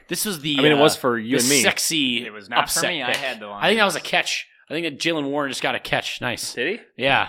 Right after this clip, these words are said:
Speaker 2: Uh, no yards.
Speaker 1: Y-, it's fine. I don't care about yards. <laughs> Just the catch.
Speaker 2: There's only five
Speaker 1: Uh,
Speaker 2: minutes
Speaker 1: so
Speaker 2: left,
Speaker 1: they,
Speaker 2: Adam.
Speaker 1: they pulled off the, uh, the upset, and it was, I guess, winning twenty-four to twenty-three. Uh,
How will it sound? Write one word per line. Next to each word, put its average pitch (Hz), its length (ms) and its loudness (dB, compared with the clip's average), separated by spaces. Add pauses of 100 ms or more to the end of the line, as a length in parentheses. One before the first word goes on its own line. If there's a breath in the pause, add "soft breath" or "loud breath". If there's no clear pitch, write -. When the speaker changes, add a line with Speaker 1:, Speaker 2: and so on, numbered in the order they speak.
Speaker 2:
Uh, 113 120 -6
no 117 180 -6
yards. 127 460 -4 (120)
Speaker 1:
Y-, 107 160 -16
it's - 140 -14
fine. 151 220 0
I 139 60 0
don't 147 220 -2
care - 160 -2
about 117 120 -2
yards. 107 360 -2
<laughs> - 140 -8
Just - 160 -4
the - 160 -2
catch. - 460 4
Speaker 2:
There's 107 100 -10
only 110 140 -2
five 123 220 6
Speaker 1:
Uh, 151 120 8
Speaker 2:
minutes 147 200 6
Speaker 1:
so - 60 6
Speaker 2:
left, 165 120 4
Speaker 1:
they, 175 80 4
Speaker 2:
Adam. - 180 2
Speaker 1:
they 175 60 0
pulled 190 240 0
off 175 260 4
the, 147 220 0
uh, 131 400 -2
the 139 120 -2
upset, 139 460 -4 (160)
and 123 420 -4
it 120 140 -8
was, 117 680 -8
I 117 80 -8
guess, 123 480 -8 (240)
winning 127 260 -6
twenty-four 147 440 -6
to 143 60 -12
twenty-three. 190 800 -8 (340 soft breath)
Uh, 113 260 -6